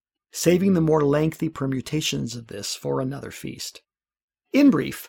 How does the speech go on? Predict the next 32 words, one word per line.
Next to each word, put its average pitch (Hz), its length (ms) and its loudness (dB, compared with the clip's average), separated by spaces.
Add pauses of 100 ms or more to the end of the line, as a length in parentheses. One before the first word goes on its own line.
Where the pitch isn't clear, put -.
(160)
Satan 240 440 4
sees 208 240 0
himself - 420 0
as 147 140 -2
the 160 80 -2
god 131 260 -8
of 120 80 -12
this 127 220 -8
world. 139 320 -10 (640)
He 190 260 -4
is 165 140 2
the 247 140 -2
architect 160 560 0
of 151 120 -6
man's 143 300 -4
fall 117 360 -8
in 135 160 -6
the 143 60 -4
Garden 117 360 -10
of 139 100 -2
Eden. 135 360 -4 (720)
After 254 320 0
the 233 80 0
fall, 110 340 -6
he 135 140 -4
was 147 140 -4
also 180 360 0
the 220 160 -2
architect - 640 -4
of 151 180 -4
the 165 100 -2
counter-religion, 143 920 -6